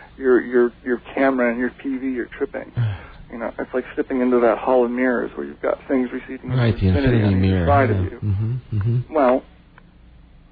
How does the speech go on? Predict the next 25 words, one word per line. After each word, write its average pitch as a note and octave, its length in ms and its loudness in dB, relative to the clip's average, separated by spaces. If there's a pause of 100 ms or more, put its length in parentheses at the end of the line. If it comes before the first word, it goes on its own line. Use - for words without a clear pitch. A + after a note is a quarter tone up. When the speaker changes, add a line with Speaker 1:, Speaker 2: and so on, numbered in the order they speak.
(160)
Speaker 1:
that's C3+ 180 -2
a C#3 140 -6
simple A#2+ 260 -12
trick. G#3 220 2 (560)
You C3+ 80 -10
know, B2 120 -2
you C3 160 2
don't C#3 300 4
need D#3 300 4
alternate B2 400 0
dimensions B2 540 -4 (580)
to - 40 -14
make C3 260 -8
your C3 100 -8 (240)
T C#3 80 -10
V C3+ 180 -6
trip - 260 -4
out. D#3 280 2 (100)
Speaker 2:
Right. F#2+ 300 -2 (320)
Speaker 1:
This, D#3 140 -2 (280)
this C3+ 80 -18 (160)
infinite C#3 480 0
loop, C#3+ 440 2
it C#3 160 6
exists D3+ 460 -6